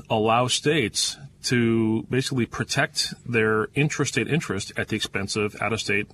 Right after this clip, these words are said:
interests and, uh, equal protection? And what's happening here is lots of people are paying attention because this could blow open the ability for retailers to ship wine across state lines. Right now,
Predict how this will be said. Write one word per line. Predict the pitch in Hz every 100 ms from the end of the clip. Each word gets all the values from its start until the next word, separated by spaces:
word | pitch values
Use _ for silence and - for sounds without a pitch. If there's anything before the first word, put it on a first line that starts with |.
| -
interests | 104 - 127 - -
and, | 98 98 104 104
uh, | 104 104
equal | 113 127
protection? | - 147 196 - 82 - - - -
And | 120 110
what's | 117 -
happening | 156 160 131
here | 107 113 117
is | 101 113 - - - -
lots | 120 131 -
of | 156
people | 170 170 143
are |
paying | 143 139
attention | 123 160 175 - 101
because | 104 - 113 101
this | 117 -
could | 139 120
blow | 113 120 117
open | 120 147 113 95 104 120
the | 107
ability | 98 131 123 92 95
for | - 113 101 98
retailers | 113 - - 95 87 90 - - -
to | 110
ship | - - 170 -
wine | 104 92 90 98
across | - - 107 -
state | 107 95
lines. | 113 104 87 - - - -
Right | - 113
now, | 113 147 135 110